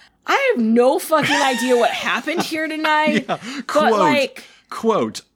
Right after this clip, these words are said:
Speaker 2: "I don't know what happened here tonight." <laughs>
Speaker 1: But it's probably a good story. You wanna tell me, I guess? And some free alcohol would be good.
Speaker 2: I would say if you don't know what happened, then it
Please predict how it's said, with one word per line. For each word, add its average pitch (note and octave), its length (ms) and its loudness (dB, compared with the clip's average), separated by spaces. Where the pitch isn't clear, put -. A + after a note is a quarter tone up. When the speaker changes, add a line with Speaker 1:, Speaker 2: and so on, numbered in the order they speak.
Speaker 2:
"I G3+ 240 0
don't G3+ 360 0
know D#3 220 2
what C#3+ 240 0
happened A2 440 -6
here A#2+ 180 -8
tonight." - 1040 -8
<laughs> - 80 -20
Speaker 1:
But F4+ 180 -2
it's G4+ 200 -6
probably G4 460 0
a B4+ 140 0
good B4 100 -2
story. A4 680 0
You B4+ 80 -12
wanna C5+ 280 -4
tell F#4+ 320 0
me, B4+ 140 2
I A4 80 -6
guess? B4 760 -2
And D4 200 -2
some F#4 160 -4
free E4+ 240 -6
alcohol A3 420 -2
would G#3 140 -4
be G#3 80 -12
good. F3+ 260 -8
Speaker 2:
I D#3+ 200 -6
would G#3+ 180 0
say D#3 240 -2
if C#3+ 140 -4
you C#3 80 0
don't C3 320 0
know C#3 100 2
what B2+ 160 2
happened, A#2 540 -4
then A#2 100 -2
it A#2 180 -2